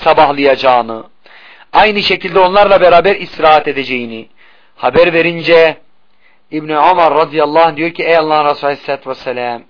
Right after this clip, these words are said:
bize ne yapmamızı emredersiniz eğer biz bu günlere gelirsek?"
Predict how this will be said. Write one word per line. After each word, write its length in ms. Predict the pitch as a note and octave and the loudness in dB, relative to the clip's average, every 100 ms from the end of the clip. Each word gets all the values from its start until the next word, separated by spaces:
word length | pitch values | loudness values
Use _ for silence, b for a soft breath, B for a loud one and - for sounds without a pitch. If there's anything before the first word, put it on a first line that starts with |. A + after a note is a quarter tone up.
| _ b b b | _ b b b
bize 280 | C3+ E3 A3+ | -8 -2 0
ne 60 | B3 | 4
yapmamızı 480 | B3 G#3+ G#3 F#3 | 4 4 0 2
emredersiniz 760 | F#3 F3 E3+ D#3+ D3+ D#3 D3 C#3 | 0 2 2 2 0 -6 -12 -6
eğer 380 | D3 D#3+ D#3+ C#3+ | 0 2 2 -2
biz 220 | D#3 C3+ | -12 -12
bu 100 | D3+ | -12
günlere 360 | D3 C#3+ C#3+ C#3 | -10 -4 -2 -2
gelirsek?" 760 | C3+ C3 A#2+ C#3 B2+ A#2 - | -4 -6 -6 -2 -2 -2 -10